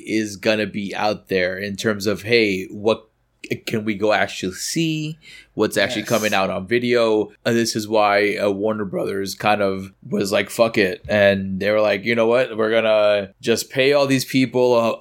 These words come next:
Speaker 1: like, a bunch of money on the side." You know what I mean?
Speaker 2: Yep.
Speaker 1: And, and then we're just gonna release everything on H B O Max this year.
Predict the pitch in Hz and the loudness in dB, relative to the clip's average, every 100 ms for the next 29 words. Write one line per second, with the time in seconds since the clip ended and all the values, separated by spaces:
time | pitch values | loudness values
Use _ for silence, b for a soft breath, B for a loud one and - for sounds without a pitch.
0 | - 113 110 127 123 127 127 123 123 120 | 0 0 2 0 0 0 2 2 2 0
1 | 120 - 135 117 107 107 107 113 117 113 | 0 0 2 4 4 4 2 0 2 2
2 | 113 117 123 131 139 131 135 120 113 113 | 2 0 0 -4 -6 -6 -4 0 0 0
3 | 113 117 117 120 110 120 110 117 - 120 | 0 2 2 2 2 2 2 0 2 2
4 | 117 110 117 123 135 127 127 135 117 117 | 2 2 2 2 0 0 2 2 2 2
5 | 117 117 - 120 110 131 160 143 131 131 | 0 -2 -2 0 2 2 0 0 -2 -2
6 | 117 - 113 107 107 104 | 0 0 0 2 2 -2